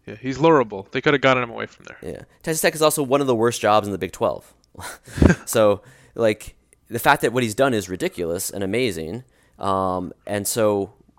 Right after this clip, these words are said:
Speaker 2: would Chris Beard have said no to, like, a raise and being the coach at U C L A? I don't know.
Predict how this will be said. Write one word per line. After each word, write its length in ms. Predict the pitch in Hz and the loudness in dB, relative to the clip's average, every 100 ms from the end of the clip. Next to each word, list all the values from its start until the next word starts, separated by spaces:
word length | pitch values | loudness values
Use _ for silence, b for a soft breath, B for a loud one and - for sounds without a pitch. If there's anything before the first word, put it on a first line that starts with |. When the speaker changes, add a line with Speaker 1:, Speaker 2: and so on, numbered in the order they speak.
| _ | _
Speaker 2:
would 440 | 117 117 127 131 - | -4 0 0 -2 -8
Chris 220 | 151 131 | -8 -6
Beard 240 | 131 135 | -2 -2
have 100 | 104 | -2
said 260 | - 113 98 | -2 -4 -2
no 360 | 98 101 104 | -2 0 0
to, 140 | 98 95 | -2 -4
like, 360 | 87 85 - _ _ _ _ _ _ - | -4 -4 -8 _ _ _ _ _ _ -6
a 80 | 98 | -6
raise 640 | 92 101 98 104 123 127 | -2 0 0 -2 -4 -8
and 400 | - 98 98 87 - | -10 -8 -6 -8 -8
being 220 | 104 101 | -6 -4
the 40 | |
coach 180 | 101 95 | -4 -4
at 60 | 82 | -6
U 100 | 92 | -8
C 160 | 95 | -6
L 140 | 85 76 | -4 -4
A? 140 | 55 - _ | -8 -14 _
I 80 | - | -10
don't 140 | 95 | -8
know. 120 | 90 | -8